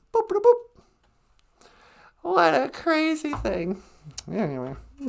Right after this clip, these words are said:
Okay, I know this is stupid. I'm sorry, you guys. <laughs> I was gonna put out a tobacco offering and do a prayer and all this.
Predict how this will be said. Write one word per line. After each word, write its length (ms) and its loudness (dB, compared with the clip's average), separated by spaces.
Okay, 240 -2
I 100 -2
know 180 0
this 120 -4
is 120 2
stupid. 440 0
I'm 160 4
sorry, 400 -8
you 100 -12
guys. 380 -14
<laughs> 260 -12
I 680 -2
was 100 8
gonna 240 4
put 240 4
out 220 6
a 140 2
tobacco 960 -4
offering 540 -4
and 80 -4
do 140 -4
a 60 -4
prayer 680 0
and 80 -2
all 220 -2
this. 420 -4